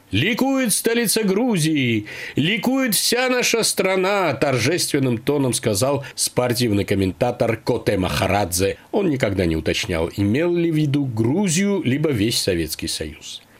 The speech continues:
А той ночью Тбилиси действительно ликовал. Сотни тысяч людей вышли на улицы, пели, танцевали, обнимались, пили за здоровье героев Дюссельдорфа.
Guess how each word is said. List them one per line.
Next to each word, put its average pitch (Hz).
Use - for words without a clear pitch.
А 92
той 85
ночью 92
Тбилиси 85
действительно 92
ликовал. 87
Сотни 214
тысяч 214
людей 214
вышли 202
на 190
улицы, 139
пели, 160
танцевали, 151
обнимались, 170
пили 254
за 151
здоровье 135
героев 120
Дюссельдорфа. 98